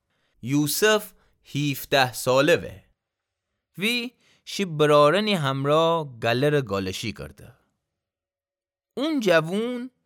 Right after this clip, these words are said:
بلهی ریک ریکا و زلفی ریک ریکای همرا و شی پیری زناکننی همرا زندگی کرده.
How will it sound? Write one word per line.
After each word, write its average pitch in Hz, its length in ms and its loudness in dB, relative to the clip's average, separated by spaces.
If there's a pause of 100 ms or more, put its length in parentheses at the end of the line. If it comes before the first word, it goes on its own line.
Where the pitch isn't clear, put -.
(260)
بلهی 165 840 2
ریک 139 300 -2
ریکا 127 400 2
و 107 300 -2 (300)
زلفی 151 800 0
ریک 202 240 -6
ریکای 175 340 4
همرا 151 520 2
و 147 280 0 (260)
شی - 200 -6
پیری 208 580 0
زناکننی 139 840 0
همرا 151 640 2
زندگی 113 560 -4
کرده. - 480 -18